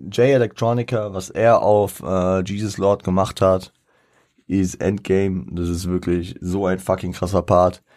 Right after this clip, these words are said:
Und ich, ich hab, ich kann's jetzt auch wieder so einordnen. Kanye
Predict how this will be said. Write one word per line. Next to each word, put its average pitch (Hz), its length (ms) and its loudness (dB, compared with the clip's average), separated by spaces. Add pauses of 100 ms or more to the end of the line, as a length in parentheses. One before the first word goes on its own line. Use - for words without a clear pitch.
(280)
Und 104 520 0
ich, 107 200 2 (120)
ich - 140 -2
hab, 123 240 2 (100)
ich 107 140 -8
kann's 120 220 2
jetzt 113 140 -2
auch 104 120 -2
wieder 104 220 2
so 107 260 2
einordnen. 107 680 0 (1200)
Kanye 123 540 2